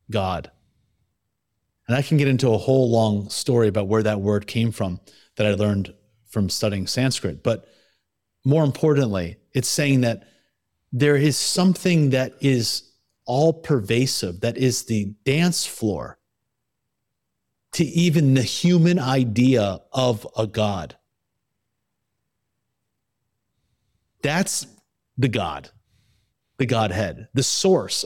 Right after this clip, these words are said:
of all ideas, of all people, of everyone. It's the nameless namer.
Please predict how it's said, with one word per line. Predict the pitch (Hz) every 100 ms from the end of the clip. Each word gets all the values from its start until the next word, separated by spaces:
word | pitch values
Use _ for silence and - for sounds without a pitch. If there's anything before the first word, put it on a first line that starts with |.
| -
of | 131
all | - 170 196 175
ideas, | 147 131 104 143 131 104
of | 127
all | 117 - 180 170
people, | 135 175 165 123 110
of | 117 -
everyone. | 156 139 147 127 123 139 110 - _ _ _ _ _ _ _
It's | 151 151 - - _
the | 127 139
nameless | 127 135 170 165 151 139 -
namer. | 113 139 139 95 71